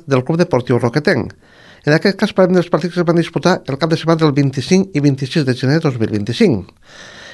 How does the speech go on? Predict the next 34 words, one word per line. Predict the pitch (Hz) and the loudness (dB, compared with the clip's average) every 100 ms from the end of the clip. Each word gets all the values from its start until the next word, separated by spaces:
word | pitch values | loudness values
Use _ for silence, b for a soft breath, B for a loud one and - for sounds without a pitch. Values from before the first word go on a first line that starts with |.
| B | B
I | 143 | 0
com | 202 | 2
és | 226 | 4
habitual, | 185 208 185 185 | 4 4 4 4
comencem | 175 175 | 4 4
amb | 190 | 2
els | 147 | 2
més | 135 - | 0 0
petits, | 156 196 139 | 0 2 2
els | 123 - | 0 0
prebenjamins | 127 123 123 156 160 | 0 2 2 2 2
i | - | 0
els | 120 | -2
benjamins | 170 156 123 175 - | -2 0 2 2 2
que | 147 | -2
van | |
començar | 135 139 131 165 | 2 0 2 2
la | 170 | 2
segona | - 135 147 | 2 0 2
fase | 139 143 160 | 0 2 2
de | - | 2
competició | 117 113 113 117 180 | -2 -2 -4 0 0
amb | 117 107 | 0 -2
aquests | 113 123 113 | -4 -4 -4
resultats. | 113 123 185 - - - B B B B B B | -4 -2 -2 -4 -14 -18 B B B B B B
Pel | 135 120 | 0 0
que | 123 | 0
fa | 165 151 | 0 0
al | 143 | 0
prebenjamí | 139 135 131 127 123 | 2 2 2 2 2
groc, | 160 135 117 | 2 0 -2
doncs | 110 | -2
va, | 131 127 | 0 0
va | 117 120 127 | -2 -2 0